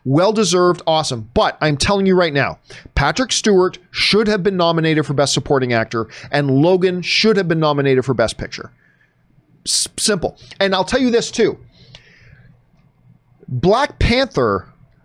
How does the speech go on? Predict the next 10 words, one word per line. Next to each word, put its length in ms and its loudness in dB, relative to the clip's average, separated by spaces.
I 220 -2
believe 560 2
Logan 760 2
paved 440 0
the 100 2
way 340 2
and 240 2
made 300 2
people 300 2
realize, 720 2